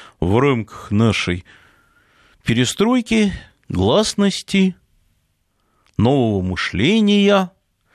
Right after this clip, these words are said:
плавно перешедших в реформы, приватизацию, модернизацию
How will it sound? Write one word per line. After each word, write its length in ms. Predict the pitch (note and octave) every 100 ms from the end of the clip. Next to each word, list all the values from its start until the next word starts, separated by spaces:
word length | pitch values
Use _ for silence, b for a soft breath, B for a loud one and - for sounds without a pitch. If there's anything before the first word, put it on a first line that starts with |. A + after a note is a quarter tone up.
| B B B
плавно 420 | A2 C3+ C#3 A2+
перешедших 840 | G2 A2 A2+ - A2+ F#2+ - E2+ -
в 80 | E2+
реформы, 840 | F2 - C#3 A3+ G#3+ G#3 G#3 G#2+ _ _
приватизацию, 1200 | - F2+ F2 - E2+ G2 F#3+ G#3+ - G3+ G#3 G3 _ _ _ _ _ -
модернизацию 1400 | G#2 B2+ G#2 F2 F2 F2 D#2+ C3 A3 - - G#3 G3+